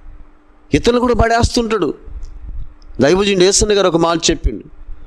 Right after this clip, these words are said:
ఒక గుడ్డైన లాంతరు పట్టుకుని వెళ్తున్నాడట. ఏసన్న పిలిచి అడిగిండట,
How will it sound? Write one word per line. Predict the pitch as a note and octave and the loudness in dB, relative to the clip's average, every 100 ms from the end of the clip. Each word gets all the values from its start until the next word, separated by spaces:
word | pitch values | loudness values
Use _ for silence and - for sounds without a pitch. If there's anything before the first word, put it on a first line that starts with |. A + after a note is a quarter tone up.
| - - | -10 -4
ఒక | C3 | 0
గుడ్డైన | D3+ C#3+ D#3+ G#3+ G#3+ | 2 2 2 2 4
లాంతరు | F3+ D#3+ G#3+ A3 | 2 2 2 0
పట్టుకుని | G3+ G3+ - G3 | 0 0 0 0
వెళ్తున్నాడట. | F3 D3+ E3+ D#3 C#3 - - - - - - - - | 0 2 2 2 2 -2 -8 -12 -20 -20 -20 -4 2
ఏసన్న | D3+ - F#3+ | 4 4 2
పిలిచి | F#3 F3+ G3 G#3 | 2 0 2 4
అడిగిండట, | F#3 F3 C3+ A2+ | 4 2 2 0